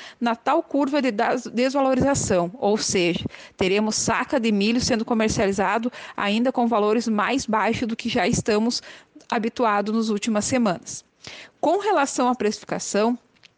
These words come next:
vamos citar aqui alguns cenários, né? E, né, na Grande São Paulo, nós ainda encontramos sacas, né, disponíveis sendo comercializado na escala de quarenta e nove reais com cinquenta centavos, tá?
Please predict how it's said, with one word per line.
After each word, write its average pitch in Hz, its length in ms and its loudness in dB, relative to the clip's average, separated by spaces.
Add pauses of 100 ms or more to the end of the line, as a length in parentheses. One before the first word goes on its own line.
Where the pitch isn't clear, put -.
(200)
vamos 240 260 2
citar 233 440 0
aqui 247 200 -2
alguns 240 280 2
cenários, 202 640 0
né? 170 240 -6 (420)
E, 233 140 0
né, 269 340 2
na 240 140 0
Grande 240 240 2
São 247 240 0
Paulo, 247 420 2
nós 233 220 2
ainda 254 240 2
encontramos 254 840 0 (220)
sacas, 220 600 -2
né, 185 200 0
disponíveis 226 600 -2
sendo 240 200 0
comercializado 220 920 0
na 220 100 2
escala 226 400 0
de 226 120 -2
quarenta 240 440 0
e 294 60 2
nove 233 300 0
reais 214 340 0
com 247 140 0
cinquenta 233 500 -2
centavos, 254 800 -4 (320)
tá? 208 340 -2